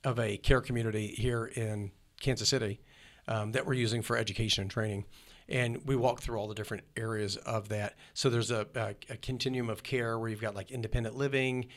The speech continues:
and there may be cottages or apartments, um, then shifting from that into assisted living. There's also a separate building that was memory care. Um, you, you want, you wanna, you want to second guess, kind of, like, thinking about your life,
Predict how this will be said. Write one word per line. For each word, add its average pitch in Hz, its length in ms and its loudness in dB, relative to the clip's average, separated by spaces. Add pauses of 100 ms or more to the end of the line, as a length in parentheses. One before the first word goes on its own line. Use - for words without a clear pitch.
(200)
and 113 260 -2
there 110 120 -4
may 107 160 -4
be 104 100 -8
cottages 110 720 -2
or 98 80 -4
apartments, 110 760 0 (320)
um, 110 260 -2
then 117 280 0
shifting 113 460 2
from 113 200 -4
that 110 300 0
into 117 460 -4
assisted 107 400 -2
living. 110 480 -2 (260)
There's 107 140 -6
also 110 280 0
a 95 40 -2
separate 113 320 -2
building 110 300 0
that 98 100 -6
was 104 100 -8
memory 110 300 -2
care. 107 480 -4 (360)
Um, 107 300 -2 (240)
you, 147 220 8
you 151 160 8
want, 156 220 10
you 139 120 4
wanna, 139 360 6 (180)
you 131 160 4
want 135 260 8
to 120 460 2 (1500)
second 135 460 4
guess, 120 420 0
kind 127 240 0
of, 110 140 -2
like, 107 220 -2
thinking 123 420 0
about 113 260 2
your 110 120 0
life, 113 380 2